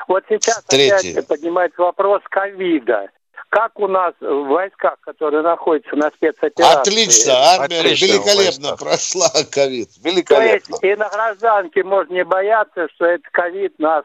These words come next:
Speaker 1: будет
Speaker 3: Неа.
Speaker 1: мучить?
Speaker 3: Вот меня вот, у-, знаете,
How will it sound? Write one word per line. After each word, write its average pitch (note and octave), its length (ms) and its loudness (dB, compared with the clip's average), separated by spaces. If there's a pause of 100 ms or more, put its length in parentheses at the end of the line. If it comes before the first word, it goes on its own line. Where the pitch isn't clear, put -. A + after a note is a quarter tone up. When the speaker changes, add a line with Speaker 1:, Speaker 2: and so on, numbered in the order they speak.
Speaker 1:
будет C4 240 -14 (640)
Speaker 3:
Неа. D3 420 4
Speaker 1:
мучить? - 400 -8
Speaker 3:
Вот D3 240 -4
меня E3+ 260 0
вот, E3+ 240 0
у-, D3+ 400 -4
знаете, D#3 420 -4